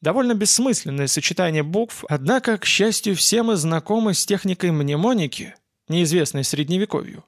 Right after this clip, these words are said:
когда для запоминания цифр начинаем соотносить с годами и днями рождения,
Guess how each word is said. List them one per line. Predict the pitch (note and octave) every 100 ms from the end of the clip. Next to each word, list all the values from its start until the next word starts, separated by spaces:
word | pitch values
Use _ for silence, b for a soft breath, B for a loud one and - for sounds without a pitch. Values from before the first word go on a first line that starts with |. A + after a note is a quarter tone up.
| _
когда | C#3+ C#3+ F3+
для | D3
запоминания | D3+ E3 F3 F#3 F3 F3+
цифр | - A#3 F#3 C#3+
начинаем | D3 - F3+ F3
соотносить | D3+ D#3+ D#3 E3 F3+ C3+
с | C3+
годами | D3+ D3 E3 D#3+
и | C#3+
днями | D3+ D#3 D3+
рождения, | D#3 B2+ C#3+ C#3+ D3+ F#3